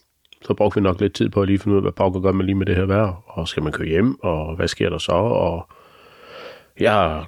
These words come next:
kører hjem en halv time før, fordi det passede lige med, at det, vi havde, det kunne jeg sætte i gang, og så kunne du køre resten af dagen, og så kører jeg hjem. Øh, folk kører langsomt, og nogen kører også åndssvagt, øh,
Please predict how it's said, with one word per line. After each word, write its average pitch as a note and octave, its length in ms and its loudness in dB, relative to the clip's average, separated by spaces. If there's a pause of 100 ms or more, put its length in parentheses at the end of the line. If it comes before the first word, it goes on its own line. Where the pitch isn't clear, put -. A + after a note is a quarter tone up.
(120)
kører G2+ 140 0
hjem F#2 120 2
en D#2+ 60 -6
halv F#2+ 180 0
time F#2+ 240 2
før, A2 220 2 (300)
fordi A2 200 -2
det - 160 -4
passede E2 280 -2
lige E2+ 120 0
med, E2 100 2
at D#2 240 -2 (320)
det, F#2+ 100 2
vi F2+ 80 2
havde, F2+ 180 4
det G2 100 0
kunne G2 120 0
jeg F2+ 80 0
sætte F#2 180 0
i - 20 -2
gang, B2 280 0
og G2 80 -4
så G#2+ 140 -2
kunne G2 100 0
du G2 60 2
køre G2 200 2
resten F#2 280 0
af F2+ 80 0
dagen, C3 300 2
og G#2 60 -4
så C3+ 100 -4
kører G2 200 0
jeg F2+ 80 0
hjem. C3 200 2 (1160)
Øh, D#2+ 500 -2
folk F2 200 -2
kører F2 180 -2
langsomt, F2+ 540 -2
og D2+ 240 -2
nogen F2 160 2
kører E2+ 180 2
også F2 200 2
åndssvagt, F#2+ 500 0
øh, F2+ 440 -2